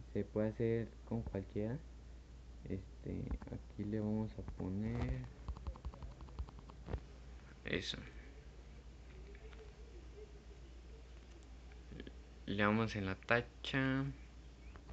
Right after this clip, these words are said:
Y como verán, ya aparece la cantidad. Este, para eso debemos que ganar, es necesariamente ganar.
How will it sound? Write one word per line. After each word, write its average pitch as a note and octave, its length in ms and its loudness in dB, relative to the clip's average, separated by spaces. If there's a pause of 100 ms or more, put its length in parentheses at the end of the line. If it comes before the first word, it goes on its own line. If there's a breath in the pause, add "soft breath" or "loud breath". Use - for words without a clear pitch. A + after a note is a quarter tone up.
(3250)
Y C#2+ 80 -2
como A2+ 340 8
verán, A#2+ 320 12
ya C#3 100 12
aparece B2+ 600 10
la G#2+ 180 6
cantidad. G#2+ 540 6 (960 loud breath)
Este, - 640 4 (540)
para A2+ 240 12
eso E3+ 600 12
debemos A#2+ 800 12
que - 160 10
ganar, B2+ 460 12 (120)
es G#2+ 240 10
necesariamente A2+ 1040 8
ganar. G#2+ 340 6